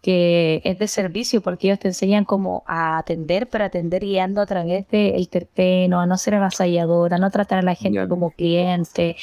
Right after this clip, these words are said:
Speaker 1: a no, ponte tú, preguntar acerca de enfermedades o cosas, porque eso es irrespetuoso en su cultura,
Speaker 2: Claro.
Speaker 1: ¿cachai?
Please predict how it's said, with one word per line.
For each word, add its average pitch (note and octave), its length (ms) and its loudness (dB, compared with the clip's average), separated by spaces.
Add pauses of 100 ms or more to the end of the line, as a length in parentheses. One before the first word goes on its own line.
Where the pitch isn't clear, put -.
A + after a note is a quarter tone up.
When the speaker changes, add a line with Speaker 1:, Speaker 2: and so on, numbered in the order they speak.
(260)
Speaker 1:
a F3 160 -2
no, F#3+ 720 2
ponte F#3+ 260 0
tú, F3+ 540 0
preguntar G3 480 0
acerca G3 320 -2
de G3+ 80 2
enfermedades F#3+ 720 2
o F#3 160 2
cosas, G#3+ 400 -2
porque F#3+ 240 -4
eso G#3 120 -2
es G3 60 2
irrespetuoso F#3 720 0
en F#3+ 100 -4
su F3+ 140 -4
cultura, E3 520 -2
Speaker 2:
Claro. F3 220 0
Speaker 1:
¿cachai? A#3 540 -2